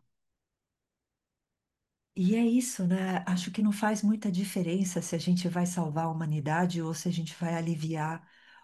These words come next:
o sofrimento de uma única pessoa, né? Acho que esse que é um pouco o espírito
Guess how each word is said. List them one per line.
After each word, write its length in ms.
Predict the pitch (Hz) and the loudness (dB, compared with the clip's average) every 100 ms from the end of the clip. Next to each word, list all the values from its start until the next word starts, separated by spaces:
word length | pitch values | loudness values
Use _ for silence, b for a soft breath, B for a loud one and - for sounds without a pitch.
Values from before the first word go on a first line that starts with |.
| b | b
o 340 | - 170 165 165 | -4 -4 -4 -4
sofrimento 560 | - 180 170 175 180 | -2 0 0 0 0
de 100 | 160 | -2
uma 180 | 160 160 | -2 -2
única 360 | 151 151 151 - | -2 -2 -2 -6
pessoa, 580 | - 151 - 143 147 151 _ _ _ | -4 -4 -4 -8 -10 -14 _ _ _
né? 200 | 151 151 156 | -6 -6 -4
Acho 220 | 156 - | -6 -8
que 120 | - | -6
esse 180 | 165 - | -4 -4
que 120 | 180 | -4
é 40 | 170 | -6
um 60 | 156 | -4
pouco 340 | 165 - 160 | -6 -6 -2
o 60 | 175 | 2
espírito 760 | 175 - 180 165 151 147 143 | 0 0 -2 0 -2 -6 -12